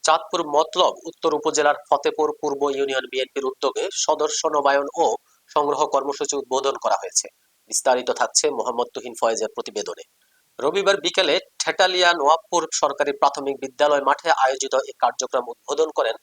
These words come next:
কেন্দ্রীয় বিএনপির কার্যনির্বাহী সদস্য আলহাজ ডক্টর মোহাম্মদ জালাল উদ্দিন। প্রধান অতিথি হিসাবে বক্তব্য রাখেন চাঁদপুর জেলা বিএনপির সাধারণ সম্পাদক অ্যাডভোকেট সেলিম উল্লাহ সেলিম।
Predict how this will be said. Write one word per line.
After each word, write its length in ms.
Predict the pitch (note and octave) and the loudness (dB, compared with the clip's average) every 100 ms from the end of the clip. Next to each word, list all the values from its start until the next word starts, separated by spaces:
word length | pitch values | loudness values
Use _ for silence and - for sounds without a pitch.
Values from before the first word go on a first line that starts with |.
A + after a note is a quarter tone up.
| _ - _ - | _ -20 _ -4
কেন্দ্রীয় 320 | D#3+ F3 F3 | -2 0 -2
বিএনপির 380 | D#3+ D#3+ D#3 C#3+ | 0 0 -2 -2
কার্যনির্বাহী 580 | C#3+ C#3 C#3 C3+ C3 B2+ | 0 0 -2 0 0 0
সদস্য 360 | - D3+ F3+ - D#3 - | -2 -2 -2 0 -2 0
আলহাজ 360 | C#3 C3 C3+ - _ _ _ | -2 2 0 0 _ _ _
ডক্টর 260 | C#3 C#3 D3 | -2 0 -2
মোহাম্মদ 340 | C3+ B2 B2+ B2 | -2 -2 -4 0
জালাল 260 | A#2+ A2+ | 2 2
উদ্দিন। 260 | G#2 - - _ _ _ _ _ - | -2 -10 -20 _ _ _ _ _ 0
প্রধান 260 | F#3 G3 F3+ | 2 2 0
অতিথি 340 | D#3+ F#3 F#3 | 0 -2 -2
হিসাবে 320 | E3 E3+ D#3 | 0 2 0
বক্তব্য 360 | D3+ C#3+ - C#3 | 0 -2 -2 2
রাখেন 300 | C3+ - C3 E3 | 2 2 -4 -4
চাঁদপুর 420 | - C3 - D3 C3 | 0 -2 -2 -6 -4
জেলা 240 | C3 C3+ | 2 2
বিএনপির 400 | C3 C3 B2 B2+ | 2 -4 -4 -2
সাধারণ 260 | - A#2 B2+ | 0 0 -2
সম্পাদক 480 | - A#2 B2 A#2+ A#2+ _ _ - | -2 -2 -2 0 -2 _ _ -8
অ্যাডভোকেট 440 | C3 B2+ C3+ B2+ - | -8 -4 0 0 0
সেলিম 380 | - D3 C#3 C#3 | -2 -2 -2 -4
উল্লাহ 260 | C3 A#2 G#2+ | -6 -4 -4
সেলিম। 300 | - B2+ G2+ | -2 -4 -4